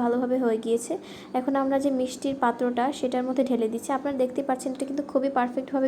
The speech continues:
ঘন হয়ে গিয়েছে। এখন আমরা মিষ্টির যেই পাত্রটার মধ্যে তেল ব্রাশ করে রেখেছিলাম সেটার মধ্যে ডাইরেক্ট দিয়ে দিচ্ছি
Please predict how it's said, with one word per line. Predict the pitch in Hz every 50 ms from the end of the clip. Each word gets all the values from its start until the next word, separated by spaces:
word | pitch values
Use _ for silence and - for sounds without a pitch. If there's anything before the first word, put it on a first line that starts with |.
| 254 254
ঘন | 247 240 233 240 247
হয়ে | 233 226 226 226
গিয়েছে। | 233 233 233 - 311 - - - - - - - - - - - 262
এখন | 254 254 285 277 277
আমরা | 277 277 277 262
মিষ্টির | 262 262 262 - 285 277 269 269
যেই | - 269 269 269 269 -
পাত্রটার | 262 240 247 254 262 - 269 262
মধ্যে | 262 262 269 285 277 269 - - - - -
তেল | 262 247 247 240 247
ব্রাশ | 262 262 262 -
করে | - 277 269 262
রেখেছিলাম | 269 269 262 - - 277 285 302 -
সেটার | 262 220 247 254 247 254
মধ্যে | 254 254 277 262 247
ডাইরেক্ট | 240 233 233 240 269 294 - - - - - - - - 262
দিয়ে | 247 240 226
দিচ্ছি | 233 226 233 - - 285